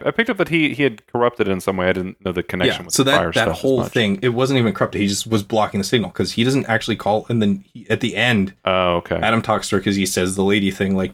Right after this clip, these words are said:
Speaker 2: before they leave on the way out.
Speaker 1: I see. Okay.
Speaker 2: So that's,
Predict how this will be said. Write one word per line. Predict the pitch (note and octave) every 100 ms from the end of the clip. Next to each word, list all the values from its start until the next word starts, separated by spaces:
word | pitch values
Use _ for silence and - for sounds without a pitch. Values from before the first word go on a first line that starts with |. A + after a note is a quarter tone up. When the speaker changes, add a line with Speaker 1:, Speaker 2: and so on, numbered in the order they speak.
| _
Speaker 2:
before | - - G#2+ G2+
they | F#2
leave | F#2+ G2+ - - _ _ _ _ _ -
on | G2
the | F#2
way | F2+ E2+
out. | -
Speaker 1:
I | F2 F2
see. | E2 - E2 E2 -
Okay. | -
Speaker 2:
So | - A2+ G2 F#2 - _ _ _ -
that's, | B2+ -